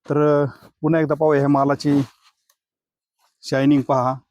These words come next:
वरती सेटिंग पहा, शेंडा ह्याचा पहा. तर ही जी कमाल आहे, ही कमाल होण्याचं कारण एकच आहे की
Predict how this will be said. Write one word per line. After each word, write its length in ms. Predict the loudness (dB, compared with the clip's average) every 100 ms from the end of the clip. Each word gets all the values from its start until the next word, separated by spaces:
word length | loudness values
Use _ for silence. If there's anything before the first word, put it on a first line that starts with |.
| _ _ _ _ _ _ _ _ _ _
वरती 440 | -4 -2 0 2 0
सेटिंग 560 | -4 _ -6 -2 0
पहा, 280 | 0 0 -2 -4
शेंडा 300 | -6 -2 -2
ह्याचा 180 | -4
पहा. 320 | -4 -2 -2 -4 -10 _ _ _ _ _ _ -6
तर 40 |
ही 140 | 0 0
जी 80 |
कमाल 280 | 0 2 2
आहे, 220 | 4 2 -2
ही 360 | -8 _ _ -4
कमाल 280 | 0 0
होण्याचं 300 | 2 0 -2
कारण 260 | 0 0 2
एकच 320 | 0 0 0
आहे 220 | 2 0 -2 _ _ _ _ _ _ _ _ _
की 220 | 0 0